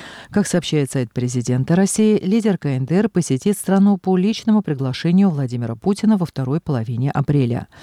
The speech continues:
Когда и где пройдет встреча между главами двух стран, не уточняется.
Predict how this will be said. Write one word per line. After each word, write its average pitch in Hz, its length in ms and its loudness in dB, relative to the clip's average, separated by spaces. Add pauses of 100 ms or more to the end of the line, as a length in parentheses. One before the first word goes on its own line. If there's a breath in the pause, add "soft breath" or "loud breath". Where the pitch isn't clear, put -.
(340 loud breath)
Когда 220 380 0
и 185 180 0
где 151 300 0
пройдет 127 360 -4
встреча 208 540 0
между 202 300 2
главами 180 400 2
двух 160 200 -2
стран, 160 400 0
не 139 300 2
уточняется. 123 1000 -2